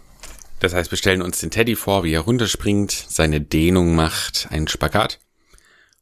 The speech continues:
Und dann sehen wir ein Geschenk. Also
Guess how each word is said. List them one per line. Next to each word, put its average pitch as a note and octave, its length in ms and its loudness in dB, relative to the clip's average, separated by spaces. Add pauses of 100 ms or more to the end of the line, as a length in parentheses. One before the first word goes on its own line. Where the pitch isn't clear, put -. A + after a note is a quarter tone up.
(180)
Und F2 160 -2
dann F2 260 0
sehen E2 380 0
wir D#2+ 340 2
ein D#2+ 400 0
Geschenk. D#2 680 -2 (1300)
Also D#2+ 460 -4